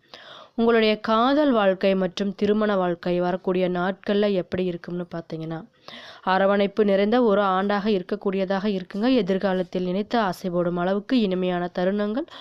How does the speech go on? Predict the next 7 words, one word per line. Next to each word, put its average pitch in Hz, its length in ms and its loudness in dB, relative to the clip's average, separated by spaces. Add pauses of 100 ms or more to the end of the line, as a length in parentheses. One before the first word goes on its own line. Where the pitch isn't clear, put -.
(280)
உங்கள் 208 340 2
காதல் 226 440 2
வாழ்க்கையில் 190 460 0
நிறைந்திருக்கக்கூடியதா 180 880 -2
இருக்கு. 170 360 -4 (560)
காதல் 226 500 2
துணையின்றி 214 640 2